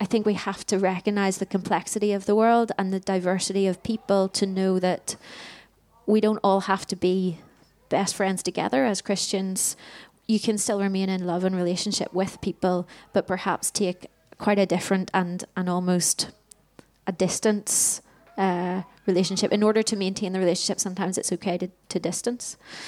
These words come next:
At least that's what my, uh, that's something that I would have thought of before. This is more your professional area, so I'm now gonna throw it over this way.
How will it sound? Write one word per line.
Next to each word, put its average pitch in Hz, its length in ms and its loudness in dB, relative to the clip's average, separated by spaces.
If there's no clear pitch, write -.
At 175 80 -4
least 175 200 -2
that's 165 200 -6
what - 80 -6
my, 175 240 -6
uh, 175 300 -8
that's 180 200 -2
something 170 260 -6
that 170 120 -2
I 170 80 2
would 175 120 4
have 175 100 2
thought - 540 -4
of 185 200 0
before. 185 380 0
This 202 140 0
is 208 100 -4
more 208 160 4
your 180 180 4
professional 180 520 -2
area, 190 280 2
so 202 120 2
I'm 196 100 2
now 208 140 6
gonna 202 180 2
throw 170 240 2
it 175 80 6
over 170 160 2
this 175 360 0
way. 220 180 -2